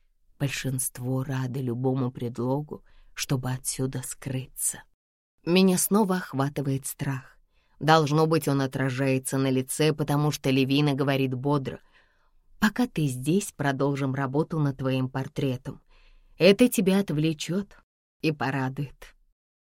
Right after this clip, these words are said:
Мы поднимаемся на галерею и идём к покоям королевы. "Должна предупредить", — шепчет Левин.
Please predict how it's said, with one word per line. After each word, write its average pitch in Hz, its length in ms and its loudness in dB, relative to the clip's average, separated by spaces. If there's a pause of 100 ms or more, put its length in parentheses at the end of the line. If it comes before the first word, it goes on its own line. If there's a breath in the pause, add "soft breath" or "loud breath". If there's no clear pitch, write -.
(120)
Мы 220 260 8
поднимаемся 135 720 0
на 123 120 -2
галерею 127 600 -2 (340 loud breath)
и 196 180 8
идём 330 240 4
к - 140 -14
покоям 190 480 4
королевы. 139 680 -2 (920)
"Должна 127 540 0
предупредить", — 127 920 -6 (240)
шепчет - 560 -4
Левин. 127 380 -2